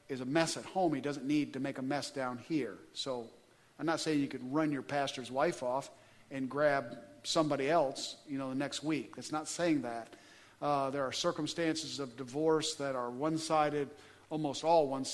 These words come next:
you know, s-, there are some situations that people get divorced that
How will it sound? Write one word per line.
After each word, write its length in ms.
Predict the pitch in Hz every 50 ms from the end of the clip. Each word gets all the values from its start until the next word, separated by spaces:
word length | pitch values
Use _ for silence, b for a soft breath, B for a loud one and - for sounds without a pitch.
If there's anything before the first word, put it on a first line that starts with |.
| - 165 156
you 160 | 147 143 151
know, 140 | 139 127 127
s-, 140 | 120 - -
there 200 | 170 147 147 147
are 60 | 135
some 240 | - - 220 208 175
situations 960 | - 202 190 196 - 165 156 175 175 170 165 - - 160 151 143 131 - - B B B B B B B B B B B B B B
that 160 | - - -
people 240 | - 226 233 196 196
get 220 | 165 175 160 131 139
divorced 580 | 147 127 131 165 165 165 160 147 - - -
that 360 | 147 139 135 127 - - -